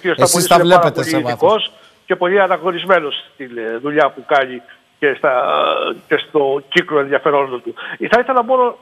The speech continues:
Speaker 1: να πω το εξής. Έχει απόλυτο δίκιο ο κύριος Σταμπουλής όταν λέει ότι σε αυτή τη φάση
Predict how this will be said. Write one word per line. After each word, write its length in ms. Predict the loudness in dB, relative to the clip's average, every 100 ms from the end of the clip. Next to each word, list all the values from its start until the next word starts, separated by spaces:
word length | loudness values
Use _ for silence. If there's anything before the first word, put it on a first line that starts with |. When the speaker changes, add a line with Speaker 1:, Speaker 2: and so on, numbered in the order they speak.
| _
Speaker 1:
να 120 | -6
πω 160 | -4 -2
το 100 | -2
εξής. 460 | -4 -4 -6 -6
Έχει 320 | -4 -2 2 2
απόλυτο 480 | 2 -4 -4 -6
δίκιο 260 | -6 -4 -6
ο 40 |
κύριος 240 | -4 -4 0
Σταμπουλής 380 | 0 -2 -4 -4
όταν 240 | 0 0
λέει 300 | 2 0 -2 -10 -20 -20 -2
ότι 440 | -2 0 -6 -12 -6
σε 80 |
αυτή 180 | -4 -2
τη 120 | -4
φάση 480 | 0 2 2 -2 -14